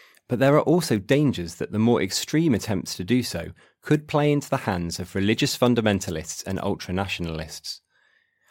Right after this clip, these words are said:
We must find a way to remove the inequalities promoted by modern science, while making sure its huge potential benefits work for everyone, instead of letting it become a tool for oppression.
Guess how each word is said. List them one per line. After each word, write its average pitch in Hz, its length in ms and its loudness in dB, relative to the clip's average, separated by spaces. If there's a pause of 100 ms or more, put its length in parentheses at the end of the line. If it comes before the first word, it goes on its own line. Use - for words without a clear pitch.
(120)
We 113 80 2
must 151 320 4
find 165 240 2
a 143 40 2
way 107 180 4
to 92 160 -6
remove 98 320 2
the - 120 -8
inequalities 104 720 -2
promoted 110 580 0
by 87 160 -2
modern 82 340 -6
science, 80 560 -10 (400)
while 110 160 4
making 131 320 4
sure 113 300 2
its - 100 -2
huge 156 380 -2
potential 127 480 0
benefits 110 520 -2
work 104 220 0
for - 160 -6
everyone, 87 560 -4 (320)
instead 151 400 2
of 120 80 0
letting 95 300 0
it 80 100 -6
become 92 300 -4
a 90 40 -2
tool 120 280 0
for 95 200 -4
oppression. 82 640 -6